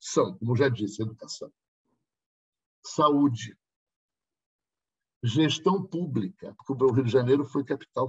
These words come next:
federal, tem recursos de gestão pública. E a gestão municipal, por exemplo, precisa de muita ajuda.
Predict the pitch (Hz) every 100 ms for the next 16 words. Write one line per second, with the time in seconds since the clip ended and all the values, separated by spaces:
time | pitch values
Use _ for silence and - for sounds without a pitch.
0 | - 107 87 98 107 - 135 147 139 120
1 | 123 - 160 160 - 104 92 - - _
2 | _ _ - - - 139 131 127 147 147
3 | 123 - 107 120 120 107 95 92 120 127
4 | - - 135 143 147 151 147 123 139 110